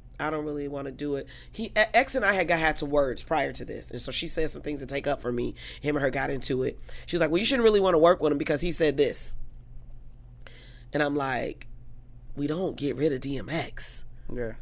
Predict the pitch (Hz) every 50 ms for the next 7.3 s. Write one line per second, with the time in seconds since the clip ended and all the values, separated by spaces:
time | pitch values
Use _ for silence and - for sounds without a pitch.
0 | - - - - - - 135 160 175 180 202 220 208 208 190 - 190 175 - 170
1 | 170 214 240 156 151 165 156 - 185 147 139 147 143 143 - 151 170 151 - -
2 | - - - 127 - - - 139 143 139 - - 131 127 - - - - - -
3 | - - - - - - - - - 135 131 131 - - 117 110 - - - -
4 | - - - - - - - - - - - - 147 143 143 143 139 139 135 127
5 | - - 135 143 143 139 143 139 131 135 131 123 - 135 123 120 120 117 131 147
6 | 160 180 180 160 131 127 123 123 123 123 127 127 123 120 123 120 117 117 117 120
7 | 131 147 160 165 160